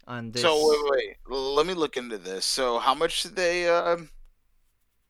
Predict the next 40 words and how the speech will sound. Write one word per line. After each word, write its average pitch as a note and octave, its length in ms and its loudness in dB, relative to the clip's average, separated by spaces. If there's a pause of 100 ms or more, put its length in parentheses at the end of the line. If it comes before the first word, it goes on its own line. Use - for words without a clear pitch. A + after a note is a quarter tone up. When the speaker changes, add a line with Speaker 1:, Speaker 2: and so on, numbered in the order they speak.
(220)
Speaker 1:
A - 60 -20
hundred C#3 280 -8
ninety-three. A#2+ 640 -10 (680)
Speaker 2:
Hundred G#2+ 400 -14
ninety-three. G2+ 560 -14
Speaker 1:
Almost D3 300 -8
Speaker 2:
Let D#3 100 -8
me C#3+ 40 -6
see. - 0 -
Speaker 1:
a C#3 40 -10
hundred B2+ 220 -6
ninety-four. A2 640 -10 (800)
Speaker 2:
Let - 80 -18
me G#2+ 60 -12
see B2 160 -8
if G#2+ 140 -10
I G2+ 60 -8
can G2 180 -14
find F2+ 340 -10
out E2 200 -10
real - 200 -16
quick. - 480 -20
Uh, B1+ 180 -14 (920)
Speaker 1:
Mm-hmm. C3 220 -12 (1500)
Speaker 2:
oh, G2+ 60 -14
you A2+ 240 -8
looked B2+ 200 -6
this A2+ 160 -6
up A2+ 140 -6
on G2+ 120 -8
I G#2+ 160 -4
M A2 120 -10
D F#2+ 140 -14
B? G2 360 -16 (800)
Speaker 1:
Well, F3 140 -10
yeah, D3 260 -2
it's, A2+ 320 -10
it's C3+ 240 -14
their C3 200 -4
return, A#2+ 760 -10